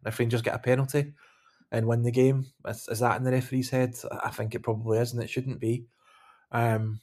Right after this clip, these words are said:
maybe we're, maybe we're a massive of our own downfall in that degree in some ways with the whole penalty to Rangers thing that we thrive about and we enjoy all the time. Um, but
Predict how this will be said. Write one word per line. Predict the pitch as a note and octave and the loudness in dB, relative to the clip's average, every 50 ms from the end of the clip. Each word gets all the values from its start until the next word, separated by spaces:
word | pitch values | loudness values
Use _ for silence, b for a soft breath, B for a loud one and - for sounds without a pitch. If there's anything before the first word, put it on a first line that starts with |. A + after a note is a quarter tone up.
| _ _ | _ _
maybe | - A#2 A2 A#2+ | -4 -2 -2 0
we're, | A2+ A2 A2+ A2+ - - - - - | 2 0 0 0 -2 -10 -18 -12 -2
maybe | B2 C3 B2 C3 | 0 0 2 4
we're | B2+ B2 | 4 4
a | A#2 | 4
massive | A2 A2+ A2+ A2+ A#2 B2 A2+ | 4 4 2 2 2 0 0
of | A2+ A2 | 0 2
our | G#2+ | 2
own | A2 G#2+ | 0 2
downfall | A2 G#2+ A2+ A2+ A2+ - C3 B2+ | 2 2 2 2 2 2 0 2
in | A#2+ B2 | 2 0
that | B2 G2 G#2+ | -2 -2 -2
degree | B2 A2+ A#2+ A#2+ | -2 -2 0 0
in | A#2+ A#2 | 0 0
some | - B2+ A#2 A#2 | 0 0 0 0
ways | A#2 A#2 A2+ A2+ | 0 0 0 0
with | A2 G#2 | 0 -2
the | G2+ | 0
whole | G#2 G#2 G#2 G2+ | 0 0 -2 0
penalty | - A2+ G#2+ A2 G#2+ - A2 | 0 0 0 0 -2 -4 -6
to | G#2+ G#2 | -6 -4
Rangers | G#2 G#2+ A2 A#2 A#2+ A#2 - | -2 -2 -2 -2 -4 -4 -4
thing | - B2 A#2+ | -6 -6 -6
that | B2 - | -6 -4
we | - A#2+ A#2 A#2 b b b b b b b - | -2 -2 -4 -4 b b b b b b b -12
thrive | - - A#2 A#2 A#2 A#2+ C3 | 0 2 4 6 6 6 4
about | A2+ A#2 A#2+ A#2 | 4 4 4 4
and | A#2+ - A2 | 4 2 0
we | A2 A2+ | -2 -2
enjoy | A2+ A2 - A2+ A2+ A2+ A2+ | -2 0 0 2 4 4 4
all | A2+ A2+ | 4 2
the | A2+ A2+ | 2 0
time. | A#2 - A2+ A2 A2 G#2+ G#2+ _ b b b b b b b b b b b - | -2 -2 -4 -4 -4 -4 -8 _ b b b b b b b b b b b 0
Um, | A2 A2 A2 A2 G#2+ G#2+ G#2+ G#2 G2+ G2+ _ _ | 0 2 2 2 0 0 -2 -2 -4 -8 _ _
but | - A#2 A2+ G#2 F#2+ | 2 4 4 4 2